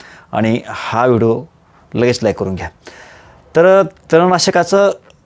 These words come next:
औषध हे फवारून आपण जे तणाचं नियंत्रण करतो त्याच्या दोन पद्धती आहेत, दोन प्रकारे आपल्याला ते करता येतं.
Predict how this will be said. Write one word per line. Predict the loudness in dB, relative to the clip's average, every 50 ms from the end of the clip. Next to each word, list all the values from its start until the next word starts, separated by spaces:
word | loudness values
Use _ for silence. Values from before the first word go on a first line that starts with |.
| _ _ _ _ _ -4
औषध | -2 0 0 2 2 2 2 2
हे | 2 2 0 -2
फवारून | -2 0 0 2 2 2 0 -2 -6 -10 _ _ _ _ _ -20 -20 -20 -10 -8
आपण | -8 -4 0 0 2 2
जे | 2 2
तणाचं | 2 2 2 2 2 0
नियंत्रण | 0 0 2 2 0 0 0
करतो | 0 0 0 0 0
त्याच्या | 0 0 0
दोन | 0 0 0 0 0
पद्धती | 0 -2 -2 -2 -2 -2
आहेत, | -2 -2 -2 -4 -10 -20 _ _ _ _ _ _ _ -20 -20 _ _ _ _ -8
दोन | -2 0 0 0 0
प्रकारे | 0 0 0 0 0
आपल्याला | 0 0 0
ते | 0
करता | -2 -2 -2 -2
येतं. | -2 -2 -4